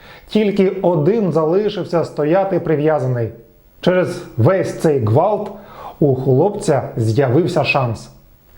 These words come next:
Непоміченим Павлусь пробрався до коня, заспокоїв його, відв'язав і сів на нього. Татари вночі навіть не помітили, як хтось поскакав у степ.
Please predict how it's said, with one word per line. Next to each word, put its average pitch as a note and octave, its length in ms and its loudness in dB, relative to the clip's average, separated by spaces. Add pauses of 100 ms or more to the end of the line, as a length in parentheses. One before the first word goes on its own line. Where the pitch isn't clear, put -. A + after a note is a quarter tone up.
(340)
Непоміченим E3+ 880 0 (120)
Павлусь D3 480 0
пробрався D3+ 720 -2
до C3+ 140 0
коня, C3 460 -2 (420)
заспокоїв D3+ 920 0
його, C3+ 480 0 (100)
відв'язав D3+ 880 0 (120)
і G#3+ 280 -4
сів F3 520 -2
на D3 140 2
нього. B2 380 -2 (560)
Татари G#3 460 2
вночі E3 360 0
навіть F#3+ 460 0
не E3+ 120 2
помітили, F3+ 560 0
як C3+ 160 -4
хтось G3+ 380 0
поскакав D#3+ 800 -2
у D#3 60 0
степ. C#3+ 320 -2